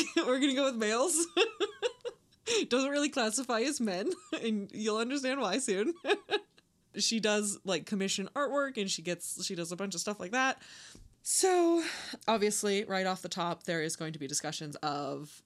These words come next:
a sexual nature in this, as well as discussions of things like mental health. As for any romance book,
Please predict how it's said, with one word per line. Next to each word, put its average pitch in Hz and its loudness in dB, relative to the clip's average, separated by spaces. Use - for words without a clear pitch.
a 180 -4
sexual 262 2
nature 254 0
in 220 -2
this, 226 0
as 175 -4
well 196 0
as 180 -2
discussions 160 -6
of 139 -4
things 147 -10
like 156 -10
mental 165 -4
health. - -2
As 202 4
for 196 0
any 269 2
romance 262 0
book, 247 -4